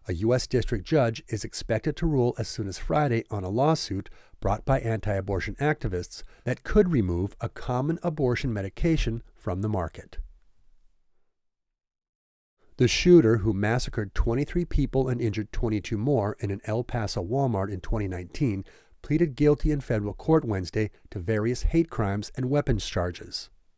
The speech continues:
It was the deadliest attack on Hispanics in modern U S history. The twenty-four-year-old gunman will be sentenced in June, and as part of the plea agreement, he is expected to be sentenced to ninety consecutive life sentences.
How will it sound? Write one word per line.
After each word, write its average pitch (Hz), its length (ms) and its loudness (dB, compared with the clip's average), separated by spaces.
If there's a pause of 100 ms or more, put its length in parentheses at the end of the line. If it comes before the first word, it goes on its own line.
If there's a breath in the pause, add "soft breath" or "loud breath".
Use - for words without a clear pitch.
(160)
It 120 80 0
was 117 160 4
the 120 120 0
deadliest 131 500 2
attack 135 420 4
on 117 80 -4
Hispanics 117 640 -2
in 117 160 -2
modern 95 360 0
U 85 120 -4
S - 140 -6
history. - 560 0 (480)
The 117 100 -2
twenty-four-year-old 147 840 6
gunman 117 360 4
will 98 100 0
be 104 100 -2
sentenced 139 460 -2
in 107 100 -2
June, 101 400 2 (240 soft breath)
and 101 100 -2
as 95 120 -6
part 123 280 0
of 143 100 -4
the - 80 -2
plea 175 240 4
agreement, 98 380 0 (240 soft breath)
he - 120 -4
is 101 100 0
expected 110 500 -4
to - 80 -8
be 170 100 -2
sentenced 120 460 -2
to - 80 2
ninety 104 440 0
consecutive 113 600 -4
life 90 200 -6
sentences. - 720 -4